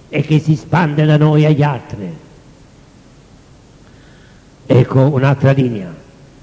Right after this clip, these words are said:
Siccome lo Spirito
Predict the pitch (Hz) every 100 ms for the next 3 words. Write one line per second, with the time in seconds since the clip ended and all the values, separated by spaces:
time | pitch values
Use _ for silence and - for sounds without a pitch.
0 | - - - - - - - - - 135
1 | 156 139 160 156 156 160 156 - 139 147
2 | 135 127 113 92 80